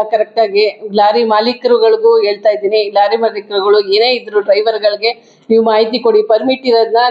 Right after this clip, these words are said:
ನೀಟಾಗಿ ನಮ್ ಸ್ಟಾಫ್ ಆಗ್ಲಿ, ನಾನಾಗ್ಲಿ, ನಮ್ ಜಿಯಾಲಜಿಸ್ಟ್ ಆಗ್ಲಿ ಯಾರೇ ಚೆಕ್ ಮಾಡಿದ್ರು ಕರೆಕ್ಟಾಗಿ ತೋರಿಸ್ಲಿ. ಅವರು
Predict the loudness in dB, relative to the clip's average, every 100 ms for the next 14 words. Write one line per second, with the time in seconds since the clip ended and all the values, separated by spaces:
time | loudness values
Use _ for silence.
0 | 0 -2 0 0 0 0 -2 -2 0 0
1 | 2 0 2 0 2 2 0 0 -2 -2
2 | -4 -2 -2 0 0 0 -2 -4 0 0
3 | 2 2 0 -2 -6 -2 0 0 0 0
4 | -2 -8 _ _ -20 -20 -20 _ -18 -2
5 | 0 0 0 -2 0 0 0 0 0 2
6 | 2 -2